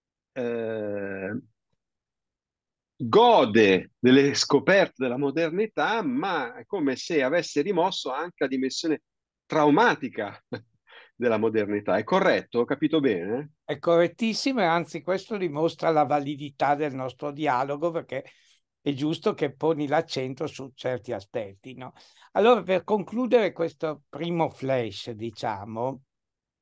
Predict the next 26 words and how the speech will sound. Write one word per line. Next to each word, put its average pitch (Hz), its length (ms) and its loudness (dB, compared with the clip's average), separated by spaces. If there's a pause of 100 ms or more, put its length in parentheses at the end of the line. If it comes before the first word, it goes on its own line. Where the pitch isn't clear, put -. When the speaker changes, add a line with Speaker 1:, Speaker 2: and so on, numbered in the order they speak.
Speaker 2:
eh, 135 540 0 (500)
bisogna 180 540 4
s-, - 200 -12
sottolineare 208 1400 0 (500)
proprio 226 440 0
che 220 360 0 (840)
al 160 140 2
di 170 140 -8
là 208 200 4
delle 175 320 0
cause, 123 600 -2
no, 123 180 -6
ma 135 160 -2
che 214 120 -2
i 220 80 0
momenti 202 640 0
molto 175 520 0
creativi, 123 720 -6
come 139 300 -10
quello 156 280 -6
che 131 140 -8
è - 20 -4
stato 139 360 -10
all'inizio 127 560 -12
della 64 240 -12
modernità, - 840 -18